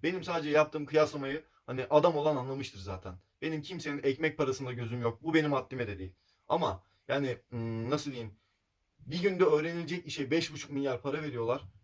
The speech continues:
E, iki senedir sürekli kendini geliştiren bir işçiye, usta konumuna erişmiş bir işçiye layık gördükleri ücret beş bin beş yüz T L.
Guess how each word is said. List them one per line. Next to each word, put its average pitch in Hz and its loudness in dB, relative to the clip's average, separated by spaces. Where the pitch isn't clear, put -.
E, 123 -4
iki 151 -8
senedir 151 -4
sürekli 165 -2
kendini 151 0
geliştiren 139 0
bir 139 -6
işçiye, 131 -8
usta 160 0
konumuna 151 -2
erişmiş 147 -2
bir 135 -10
işçiye 139 -4
layık 135 6
gördükleri 113 -4
ücret 110 -8
beş 110 -4
bin 110 -8
beş 110 -6
yüz - -20
T 95 -8
L. 104 -12